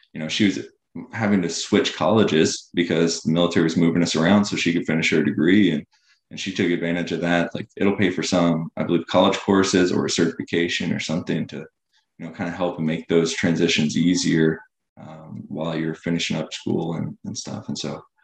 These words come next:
I think those programs are amazing. I've seen Hiring Our Heroes. I, my fellowship I did with them. Uh, I was, the other fellow in our program was a military spouse. And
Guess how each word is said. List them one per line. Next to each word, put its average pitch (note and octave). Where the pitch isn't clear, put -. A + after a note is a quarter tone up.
I -
think E2+
those D#2+
programs D#2+
are D#2+
amazing. E2+
I've F2+
seen E2+
Hiring G2
Our E2+
Heroes. G2
I, F2
my F#2+
fellowship F#2+
I F2+
did F2+
with E2
them. G#2
Uh, E2
I E2+
was, E2+
the F2
other E2+
fellow F2
in E2+
our E2+
program F2+
was F2
a F#2
military F2
spouse. F2+
And D#2